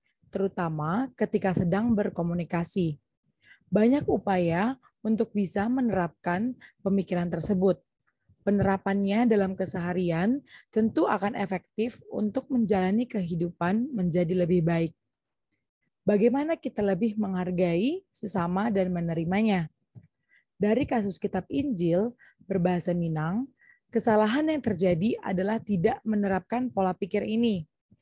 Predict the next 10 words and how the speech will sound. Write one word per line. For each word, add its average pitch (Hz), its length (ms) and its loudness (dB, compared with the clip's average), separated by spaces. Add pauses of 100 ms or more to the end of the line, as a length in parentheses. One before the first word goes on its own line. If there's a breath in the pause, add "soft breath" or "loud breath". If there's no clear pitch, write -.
(240 soft breath)
di 202 160 0
mana 196 240 2
mereka 220 600 0
hanya 202 260 -2
memandang 190 640 -2
dari 180 320 0 (320 soft breath)
satu 202 400 -2
perspektif 202 560 -2
saja, 180 480 4
yaitu 233 720 0